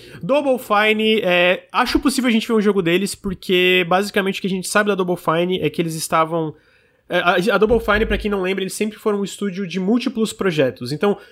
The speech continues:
enquanto eles estavam trabalhando no Psychonauts dois, antes mesmo de serem adquiridos pela Microsoft, eles estavam trabalhando num projeto multiplayer. Ah, e aí, ah, ó, e aí no final, quando tu vê o documentário da Double Fine, eles comentam que no final todo mundo parou de trabalhar em tudo e foi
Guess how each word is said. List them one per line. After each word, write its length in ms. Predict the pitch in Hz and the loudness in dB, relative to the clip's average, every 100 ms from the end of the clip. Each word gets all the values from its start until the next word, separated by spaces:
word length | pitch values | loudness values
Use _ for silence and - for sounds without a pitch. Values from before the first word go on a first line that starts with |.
| - | -10
enquanto 360 | 170 175 277 285 | -4 2 2 2
eles 160 | 240 | -2
estavam 280 | 208 220 202 | 0 0 0
trabalhando 340 | 196 185 180 | 0 0 0
no 40 | 175 | 0
Psychonauts 480 | - 170 165 151 - | 0 0 0 -4 0
dois, 220 | 175 156 | 0 2
antes 180 | 190 214 | 0 0
mesmo 280 | 180 180 175 | -2 -4 -6
de 80 | - | -6
serem 220 | 180 165 | -4 -2
adquiridos 480 | 151 151 151 190 - | -6 -6 -4 -4 -4
pela 160 | 170 | -2
Microsoft, 640 | 156 151 135 226 175 - - - - _ - | -2 -4 -2 0 0 -2 -16 -20 -20 _ 0
eles 260 | 190 208 | 2 0
estavam 300 | 190 202 190 | -2 0 0
trabalhando 340 | 185 185 175 180 | 0 0 0 0
num 100 | 180 | -4
projeto 360 | 180 175 175 | -4 -2 -2
multiplayer. 720 | 175 165 190 180 165 131 117 _ _ _ - | -4 -4 -2 2 4 2 -2 _ _ _ -6
Ah, 840 | 147 143 143 143 143 143 143 147 - | -2 2 2 2 2 2 2 2 0
e 140 | 185 | -2
aí, 680 | 208 202 196 190 208 254 - | 0 0 0 -2 -2 -4 -4
ah, 420 | 175 180 175 180 - | -2 0 2 0 0
ó, 180 | 190 202 | -2 -2
e 180 | 196 196 | -2 -2
aí 80 | |
no 80 | 202 | -2
final, 320 | 190 208 196 | -4 -2 0
quando 220 | 202 202 175 | 0 -4 -6
tu 100 | 175 | -4
vê 80 | |
o 80 | 185 | -4
documentário 540 | 170 170 170 160 160 160 | -4 -6 -6 -2 -2 -2
da 60 | |
Double 200 | 156 147 | -2 -2
Fine, 240 | 143 180 196 | 0 0 0
eles 160 | 180 | 0
comentam 380 | - 170 170 185 | -2 -4 -4 -4
que 160 | 175 185 | -4 -4
no 60 | |
final 240 | 170 202 196 | -2 2 2
todo 260 | - 214 | 2 2
mundo 260 | 208 190 190 | 2 -2 0
parou 220 | 185 165 | 2 2
de 100 | 170 | 0
trabalhar 260 | 175 170 160 | -2 0 -2
em 60 | |
tudo 220 | 160 160 170 | -4 -6 -8
e 60 | |
foi 400 | - 165 165 170 | -4 -2 0 -2